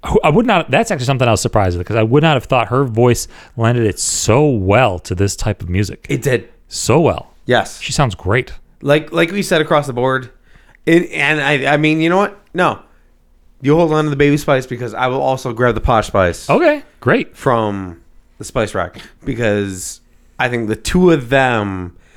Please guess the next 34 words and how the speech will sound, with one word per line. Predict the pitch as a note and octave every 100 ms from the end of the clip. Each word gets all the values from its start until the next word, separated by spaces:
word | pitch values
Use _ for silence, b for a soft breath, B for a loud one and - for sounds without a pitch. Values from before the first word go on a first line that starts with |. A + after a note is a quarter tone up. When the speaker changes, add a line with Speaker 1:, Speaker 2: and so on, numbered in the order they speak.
| b -
Speaker 1:
Yeah. | G2 G2
Speaker 2:
have | C#3 C#3 C#3
that | C3 C3
right | A#2 A#2 B2
vibe | A2+ A2 G#2+ G#2+ G#2
with | A2 G#2+ A2+ A2
this | A2+ -
kind | - G2+
of |
music. | G2+ G2+
Speaker 1:
No, | F#2+
that's | F#2
a |
great | G2+ F2+
point. | F#2+ -
Speaker 2:
They | - B2
tried | - C3+ A2 G2
very | G2 G2 A2 A#2 D3+ D3+
hard | C3+ - - B2+ A#2+ A2 G2 F#2+ -
to | A2
incorporate | F#2+ - C#3 B2+ A2 G#2+ G2 F#2 F#2 b b b -
Sporty, | - - A#2+ G2+ F#2 F2+ - -
and | G#2+ G2+ G2 G2 F#2+
I | - G2+
think | G#2 G#2
Mel | G#2+ G#2+
C | - A2+
knew | G#2 G#2+ A2
what | G#2+ F#2+
her | G#2 G2+
vibe | G2+ G2 G2+
for | G#2+
music | G2 G2 G2 G2+
was | G2 F#2+ F#2 F#2 G2